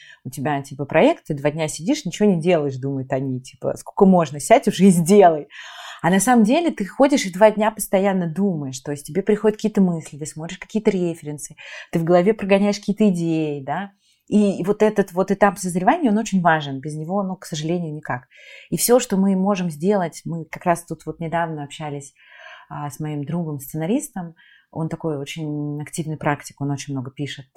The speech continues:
э, прям в течение года, он сделал, а, это своей такой активной профессией. И он даже с-, арендует в коворкинге, да, себе рабочее место, потому что он говорит, что дома писать не получается, все дергают и так далее.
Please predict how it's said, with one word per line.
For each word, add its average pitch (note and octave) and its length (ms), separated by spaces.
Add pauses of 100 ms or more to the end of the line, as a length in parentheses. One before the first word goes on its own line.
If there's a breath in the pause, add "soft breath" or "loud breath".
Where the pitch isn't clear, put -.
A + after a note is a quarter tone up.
э, C3+ 40 (640)
прям B2+ 240
в - 60
течение C3 360
года, F#3+ 300
он D3+ 60
сделал, C3+ 520 (540 loud breath)
а, C3+ 340
это D3 160
своей D3 400 (280)
такой - 220
активной G3 360
профессией. C3+ 640 (260)
И E3 60
он D#3+ 140
даже D3+ 240
с-, - 180
арендует D3+ 560
в - 80
коворкинге, C3 1000
да, D3 420
себе C#3 340
рабочее C3+ 400
место, G3+ 320
потому C3 340
что C3 220
он C3 80
говорит, C3 220
что - 180
дома F#3 180
писать E3 320
не C#3 60
получается, C3 540
все - 180
дергают C3 420
и B2+ 40
так C3 180
далее. - 180